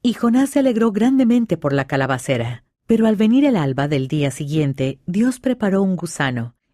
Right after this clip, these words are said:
el cual hirió la calabacera y se secó. Y aconteció que al salir el sol, preparó Dios un recio viento solano, y el sol hirió a Jonás en la cabeza y se desmayaba, y deseaba la muerte, diciendo: "Mejor sería para mí la muerte que la vida".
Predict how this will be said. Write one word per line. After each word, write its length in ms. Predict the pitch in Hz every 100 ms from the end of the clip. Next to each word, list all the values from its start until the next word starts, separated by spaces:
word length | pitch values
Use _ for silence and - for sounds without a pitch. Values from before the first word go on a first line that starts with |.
| -
el 200 | 160 143
cual 240 | 160 160
hirió 240 | 147 156 151
la 160 | 139
calabacera 680 | 143 131 131 - 170 175 160
y 60 |
se 160 | 143 147
secó. 500 | 143 139 127 127 - _ -
Y 80 |
aconteció 680 | 160 156 139 143 - 175 180
que 120 | -
al 140 | 156 139
salir 340 | 139 151 165
el 140 | 135 123
sol, 420 | - 151 131 131 _
preparó 420 | 220 226 214 233
Dios 420 | 262 202 156 151 170
un 140 | 147
recio 420 | 156 170 - 180
viento 380 | 156 151 160 151
solano, 640 | - 156 156 147 123 123 _ -
y 140 | 156
el 80 | 135
sol 260 | - 160 160
hirió 260 | 151 151
a 60 | 143
Jonás 500 | - 143 147 147 -
en 100 | 139
la 120 | 131
cabeza 580 | 143 156 156 156 160 156 -
y 80 |
se 160 | 160 170
desmayaba, 800 | 156 156 147 143 131 123 123 - _
y 120 | 220
deseaba 540 | 220 214 226 226 226 226
la 120 | 165
muerte, 400 | 147 143 - 135
diciendo: 640 | 127 - 139 131 135 139 _
"Mejor 320 | 208 202 262
sería 420 | - 185 170 160
para 200 | 156 147
mí 120 | 151 156
la 120 | 143
muerte 420 | 151 151 143 147
que 100 | 151
la 140 | 147
vida". 460 | 143 135 127 120